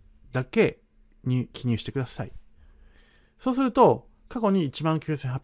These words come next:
百円で販売していたウェブライティングの動画教材を無料でプレゼントいたします。はい。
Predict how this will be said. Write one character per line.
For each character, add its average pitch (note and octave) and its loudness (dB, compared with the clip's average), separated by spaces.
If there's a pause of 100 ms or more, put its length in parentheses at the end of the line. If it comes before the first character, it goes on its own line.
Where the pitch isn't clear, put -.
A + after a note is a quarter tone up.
百 F3 -2
円 F#3+ 0
で G#3 4
販 D3 -2
売 C#3+ 2
し - -12
て C#3+ -2
い C3+ -2
た F#3 2
ウ A#2+ -6
ェ C#3 2
ブ C#3 -4
ラ D#3+ 2
イ D#3 0
テ C#3 -10
ィ A#2 -4
ン G#2 -6
グ G2 -8
の B2+ -4 (420)
動 G3 2
画 A3 0
教 G3+ -2
材 A#2+ -6 (560)
を D#3 4
無 A2+ 2
料 B2 2
で D#3+ 0
プ C3+ -8
レ A2+ -2
ゼ G2 -8
ン F#2+ -10
ト - 0 (360)
い - -16
た G#2+ -8
し - -12
ま F2+ -10
す。 - -20 (200)
は - -14
い。 - -16